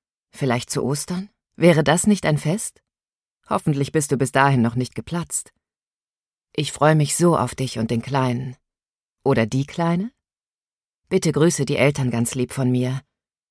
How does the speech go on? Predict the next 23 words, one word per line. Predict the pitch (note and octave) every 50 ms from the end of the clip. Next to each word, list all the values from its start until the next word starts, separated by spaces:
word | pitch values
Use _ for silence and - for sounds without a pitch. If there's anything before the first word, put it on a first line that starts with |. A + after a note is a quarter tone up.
| _ _ _ _ _ _ -
Sag | C#3 E3 E3 D3+ -
Mama, | E3 E3 E3 F3 F3+ F3+ E3 D3 D3 C#3+ - _ _ _ _ _ _ _
ich | - D3+ - -
bete | D#3+ D#3+ D#3 D3 D3 C3+
mehr | C3+ D3 D#3+ D3+ C#3+ -
als | B2+ - -
je | C3+ C3+ A#2
zuvor. | - - B2+ - - D3 C3 A#2+ G#2+ G2 - - _ _ _ _ _ _ _ _ _ _ _ _ _ -
Und | C#3 C#3+
Papa, | - D3 E3 - - A3 A#3 - _ - - _ _
er | _ - D3
soll | C#3+ F3 D#3+ D#3+
seinen | D3+ D#3+ C#3+ C#3+ C3+
Humor | C3+ D3+ D3 D#3 E3+ D3+
nicht | C3+ A#2+ -
verlieren. | - - A#2 A#2 B2 A#2+ A#2+ B2 B2+ B2+ B2+ - _ _ _ _ _ _ _ _ _ _ _ _
Das | - A#2+ C#3 - -
fällt | - D#3 D3+ - -
uns | C#3+ C#3+
hier | - D3 C3 -
allen | - E3 D#3 C#3 C3
immer | C3 C#3+ E3 D3+ C#3+
schwerer. | - - E3+ E3+ E3 D3 B2 A#2 A2+ B2+